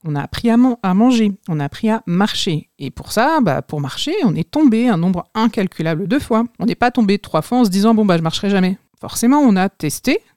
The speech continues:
on a retenté, on s'est appuyé sur le mur, sur des chaises, on a recommencé, on a mis peut-être les chaussures adéquates aussi, et on a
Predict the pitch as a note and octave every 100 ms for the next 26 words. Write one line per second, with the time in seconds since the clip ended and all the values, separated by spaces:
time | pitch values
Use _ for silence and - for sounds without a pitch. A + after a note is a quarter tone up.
0 | _ D#3+ D3 C#3+ E3 D#3+ D#3+ E4+ A#4+ -
1 | F3+ - E3+ - E3 - - F#3+ B3 A4
2 | - - B2+ C#3+ A#3+ E4+ - - D3 -
3 | F4 F4+ D4+ - - - - - D3 -
4 | D3 F#3+ B3 F4 F4+ C4 D3+ D#3 E3 -
5 | D#3 D#3+ - C#3+ D3 - D3 - F3 _
6 | - D#3+ A3+ E4 F4 A#3+ - F4+ - _
7 | B3 D#4 D4 _ _ _ F#3+ G3+ B3+